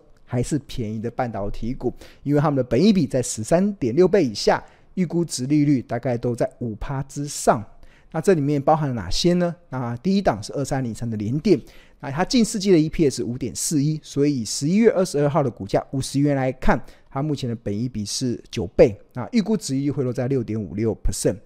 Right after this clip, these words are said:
那第二档是三四一三的金鼎，那这个它以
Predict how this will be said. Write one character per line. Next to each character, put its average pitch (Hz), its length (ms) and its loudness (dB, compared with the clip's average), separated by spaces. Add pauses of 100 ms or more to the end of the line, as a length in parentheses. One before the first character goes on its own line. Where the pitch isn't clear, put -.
(400)
那 135 180 -4
第 180 180 6
二 160 60 10
档 110 200 -2
是 131 120 -8
三 156 200 0
四 160 140 -4
一 143 60 -4
三 151 140 -4
的 135 100 -4
金 226 340 -2
鼎， - 180 0 (260)
那 113 180 -6
这 123 160 -8
个 120 120 -4
它 123 300 -4 (440)
以 120 220 -4